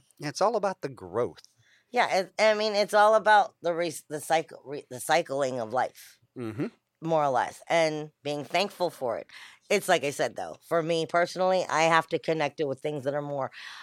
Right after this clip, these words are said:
Speaker 2: of today's society, so I can actually find sacredness in it. I can find,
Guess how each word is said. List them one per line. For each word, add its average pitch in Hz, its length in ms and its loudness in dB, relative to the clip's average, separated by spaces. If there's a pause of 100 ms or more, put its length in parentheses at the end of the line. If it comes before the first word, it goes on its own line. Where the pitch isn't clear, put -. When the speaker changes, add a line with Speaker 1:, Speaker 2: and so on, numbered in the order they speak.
(120)
Speaker 2:
of 143 180 2
today's 160 440 2
society, 143 540 0
so 160 220 2
I 165 160 6
can 202 140 2
actually 175 400 2
find 190 380 2
sacredness 151 680 -2
in 143 140 0
it. 123 120 -2
I 131 140 0
can 147 140 -6
find, 185 500 0